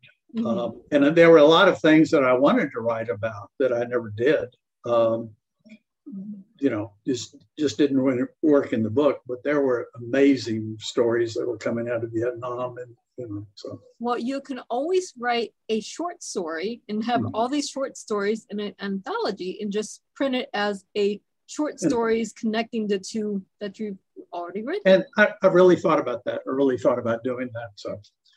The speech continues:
Speaker 1: Well,
Speaker 2: um,
Speaker 1: as a publisher, I, I think of little w-, tiplets of doing this all the time. So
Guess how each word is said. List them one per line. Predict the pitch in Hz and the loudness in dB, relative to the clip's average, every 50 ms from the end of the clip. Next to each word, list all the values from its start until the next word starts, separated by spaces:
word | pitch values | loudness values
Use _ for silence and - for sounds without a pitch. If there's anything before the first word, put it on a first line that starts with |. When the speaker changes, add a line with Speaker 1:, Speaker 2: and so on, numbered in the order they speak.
| _ _ _ _ _ _ _ _ | _ _ _ _ _ _ _ _
Speaker 1:
Well, | 139 131 123 123 123 | 4 6 6 6 6
Speaker 2:
um, | - | 4
Speaker 1:
as | 233 240 240 - | -2 -2 -2 -4
a | 254 | -14
publisher, | 196 - 254 233 208 214 202 220 226 196 185 | -4 0 0 2 2 0 -2 -2 -2 -2 0
I, | 196 190 196 | 0 0 0
I | - 196 202 | 0 -2 -2
think | 196 - - 214 202 196 | -2 -2 -4 -4 -2 -4
of | 185 165 180 | -6 -6 -4
little | 196 208 196 185 170 175 _ | -2 -2 0 -2 -4 -6 _
w-, | 151 185 - - _ _ - | -6 -6 -6 -6 _ _ -6
tiplets | - 196 - - 175 - - - - | -6 -6 -6 -6 -10 -10 -10 -12 -12
of | 190 165 165 _ | -12 -12 -8 _
doing | 202 196 185 165 - | -2 -2 -2 -4 -6
this | - 165 - 285 | -12 -12 -10 -8
all | 277 175 185 | -8 -6 -6
the | 180 | -8
time. | - - - _ 190 196 | -8 -14 -16 _ -12 -8
So | - - 226 202 | -6 -4 -6 -6